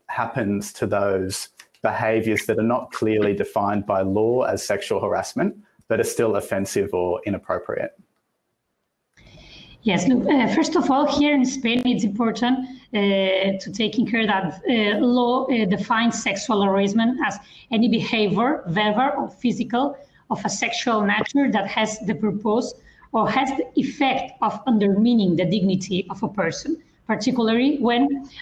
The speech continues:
Speaker 2: an intimidating, degrading, or offensive environment is created. So there are a lot of, uh, conducts that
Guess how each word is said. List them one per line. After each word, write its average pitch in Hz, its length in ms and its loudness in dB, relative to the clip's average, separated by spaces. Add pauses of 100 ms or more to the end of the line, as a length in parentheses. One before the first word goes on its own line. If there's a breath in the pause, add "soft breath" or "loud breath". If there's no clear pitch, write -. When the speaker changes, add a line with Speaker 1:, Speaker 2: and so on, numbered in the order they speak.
Speaker 2:
an 220 120 2
intimidating, 208 840 2
degrading, 190 580 0
or 196 120 0
offensive 226 600 -2
environment 202 720 2 (220 loud breath)
is 214 160 -2
created. - 480 -2 (360 soft breath)
So 277 300 0
there 285 100 2
are 277 100 2
a 277 40 4
lot 254 220 2
of, 262 140 2 (140)
uh, 233 200 0
conducts 220 480 -2
that 214 200 -4